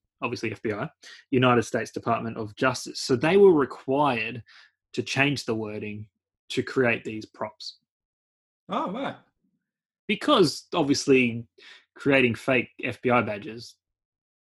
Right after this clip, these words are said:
Speaker 1: you know, federal law against, I don't know. <laughs> So,
Speaker 2: No, I did
Speaker 1: yeah,
Speaker 2: not
Speaker 1: I just
Speaker 2: know
Speaker 1: thought it
Speaker 2: that.
Speaker 1: was interesting. Just interesting. Yeah, so if you, even if you just go on YouTube, the opening credits, you can see very clearly, and it's like,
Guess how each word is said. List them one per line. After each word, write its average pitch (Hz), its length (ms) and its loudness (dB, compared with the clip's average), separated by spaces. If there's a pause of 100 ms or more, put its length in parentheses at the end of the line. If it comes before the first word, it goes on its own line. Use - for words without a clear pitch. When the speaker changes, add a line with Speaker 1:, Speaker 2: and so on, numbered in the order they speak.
(760)
Speaker 1:
you 104 120 -12
know, 110 120 -12 (1300)
federal 117 520 0 (580)
law 110 480 -6 (1080)
against, 107 640 -10 (180)
I 113 100 -4
don't 104 140 -14
know. - 880 0
<laughs> - 20 -14
So, - 260 2 (760)
Speaker 2:
No, 160 100 2
I 135 100 6
did 190 200 0
Speaker 1:
yeah, 285 80 4
Speaker 2:
not 165 80 4
Speaker 1:
I - 20 4
just - 40 0
Speaker 2:
know - 60 -2
Speaker 1:
thought 143 100 0
it 185 40 4
Speaker 2:
that. 185 60 4
Speaker 1:
was 165 120 2
interesting. 220 400 -4 (300)
Just 226 160 -4
interesting. 185 360 0
Yeah, 208 120 8
so 165 120 4
if 156 220 6
you, 170 200 8
even 214 240 2
if 185 100 2
you 185 60 0
just 131 180 2
go 147 160 2
on 156 80 0
YouTube, 139 520 0
the 120 140 2
opening 120 260 -2
credits, 123 440 -4
you 120 160 -6
can 110 140 -10
see 117 200 0
very 131 220 0
clearly, 131 440 0
and 110 80 -10
it's 127 140 -14
like, 104 160 -8